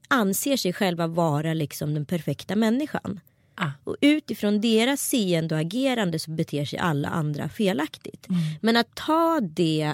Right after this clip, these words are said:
Speaker 1: liksom ansvaret, att så här, själv säga så här, "Fan, jag är perfekt.
Speaker 2: Mm.
Speaker 1: Jag är måttstocken för Homo sapiens."
Speaker 2: Mm.
Speaker 1: Det är ett jävla ansvar. Men de vill inte ha det.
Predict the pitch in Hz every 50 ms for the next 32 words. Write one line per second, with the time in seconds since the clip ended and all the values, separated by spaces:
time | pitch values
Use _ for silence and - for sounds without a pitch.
0 | - - 160 - - 151 - - 226 202 185 175 170 - - - 262 330 349 285
1 | 202 165 - - - 165 - - 156 147 - - - - - 349 320 247 170 139
2 | 147 - - 113 - - 123 - - - _ - - 160 156 - 175 233 311 320
3 | - 175 - 160 147 - - - - - - - - - - - _ _ _ _
4 | _ _ _ _ _ _ - 180 175 151 151 - 160 175 196 226 302 311 302 294
5 | 277 233 - - - 165 160 156 156 175 185 156 - - - - - - 233 -
6 | _ _ - 143 - 147 147 - - 156 143 151 - - - _ _ _ _ _
7 | _ _ _ _ _ - - 220 220 190 165 151 - - 190 190 - - - -
8 | - - - - - - - _ - 247 190 151 143 143 - _ _ _ _ _
9 | _ _ _ - 170 139 147 185 269 311 285 254 214 180 156 143 156 160 180 214
10 | 233 175 131 - 85 160 190 214 285 339 359 302 - - - - _ _ - -
11 | - - - 170 - - - - - - - _ _ _ _ _ _ - 180 185
12 | 190 180 180 170 180 165 165 165 151 147 143 - 285 370 381 370 320 - -